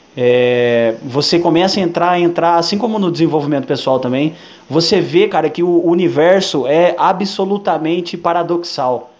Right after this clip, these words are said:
né? Cê, chega uma hora que tu buga a mente, assim,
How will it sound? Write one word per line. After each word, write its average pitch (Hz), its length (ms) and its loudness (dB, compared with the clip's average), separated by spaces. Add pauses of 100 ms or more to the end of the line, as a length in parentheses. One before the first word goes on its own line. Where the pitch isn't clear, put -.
(260)
né? 135 160 -2
Cê, 151 300 -2
chega 170 260 0
uma 185 180 4
hora 180 280 4
que 202 200 -6
tu 214 200 -4
buga 202 380 0
a - 20 2
mente, 143 320 -2
assim, 113 320 -8